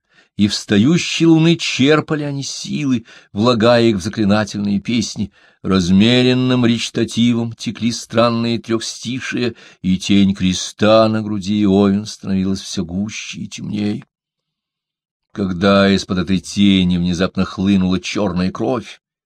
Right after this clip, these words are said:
девушка со вздохом открыла глаза. «Что? Где кровь?» Серый обессиленно упал на колени. «Поешь», выдохнул он, «поешь, я там пару птиц сбил, зажарил, ты поешь».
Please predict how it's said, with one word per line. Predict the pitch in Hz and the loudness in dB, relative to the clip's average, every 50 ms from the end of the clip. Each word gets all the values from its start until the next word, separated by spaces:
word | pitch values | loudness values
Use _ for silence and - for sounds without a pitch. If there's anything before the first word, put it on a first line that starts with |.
| _ _ _ _ _ _ _ _ - | _ _ _ _ _ _ _ _ -14
девушка | - 87 90 95 98 95 95 95 - - - - | -6 -2 2 2 2 2 2 0 -4 -8 -12 -12
со | - - 101 | -12 -10 -10
вздохом | 101 95 82 82 98 98 98 - 101 98 | -10 -10 -6 -4 -2 -2 -2 -4 -6 -6
открыла | 98 - - 104 95 95 95 | -6 -6 -6 -6 -4 -4 -6
глаза. | 87 104 98 92 90 95 98 98 - - - | -6 -6 -6 -4 -4 -4 -4 -4 -8 -14 -20
«Что? | _ - - 165 170 175 170 170 - _ _ _ - _ _ - | _ -2 2 2 4 4 2 0 -4 _ _ _ -20 _ _ -8
Где | - 127 139 147 143 139 135 - _ _ _ _ _ _ _ _ | -2 0 2 2 2 2 0 -4 _ _ _ _ _ _ _ _
кровь?» | - 143 156 147 135 120 104 - - - - - _ _ _ _ _ _ _ _ _ _ | -4 -2 0 2 4 2 2 0 -2 -8 -14 -16 _ _ _ _ _ _ _ _ _ _
Серый | - - - 92 92 90 92 87 | -16 -10 -6 -4 -2 0 0 0
обессиленно | 85 82 87 85 - - - - 104 101 95 95 95 95 | 0 -2 -2 -4 -6 -8 -6 -4 -2 0 0 0 0 0
упал | 95 - - 101 98 92 | -2 -2 -2 -2 -2 -2
на | 90 90 85 | -2 -4 -4
колени. | - 95 95 87 87 87 85 80 - _ _ _ _ _ _ | -4 -4 -2 0 0 0 -2 -4 -8 _ _ _ _ _ _
«Поешь», | - - - 90 85 87 87 87 85 82 85 82 - - - - - - - _ _ _ _ _ _ _ _ _ _ | -10 -6 -4 -2 0 0 2 2 0 0 -2 -4 -6 -8 -8 -8 -10 -10 -12 _ _ _ _ _ _ _ _ _ _
выдохнул | 85 80 82 90 87 87 85 - 90 87 85 | -10 -6 -4 -2 -2 -2 -4 -4 -4 -2 0
он, | 87 87 92 85 | 0 0 0 0
«поешь, | - 104 101 98 95 98 98 95 95 92 90 - - | 2 2 4 4 4 4 4 2 2 0 0 -2 -4
я | 104 104 101 98 95 90 85 | -2 0 2 2 2 2 0
там | - - 98 104 98 92 92 - | -2 -2 0 0 0 0 -2 0
пару | - 101 101 98 95 95 95 95 92 | 0 2 4 4 4 4 2 0 0
птиц | - - - - 101 98 98 92 87 | -2 -6 -6 -2 0 2 2 0 0
сбил, | 85 82 87 98 98 98 98 95 | -4 -2 2 4 4 4 4 2
зажарил, | 95 87 87 98 98 95 101 104 104 104 101 98 92 - - - - _ - | 0 0 -2 -2 0 2 4 4 4 4 4 2 0 -2 -8 -20 -20 _ -4
ты | 123 123 113 101 | 0 2 2 2
поешь». | 101 - 98 98 95 92 87 90 90 92 95 - - - - | 0 0 -2 0 0 2 0 0 -2 -4 -6 -8 -10 -12 -14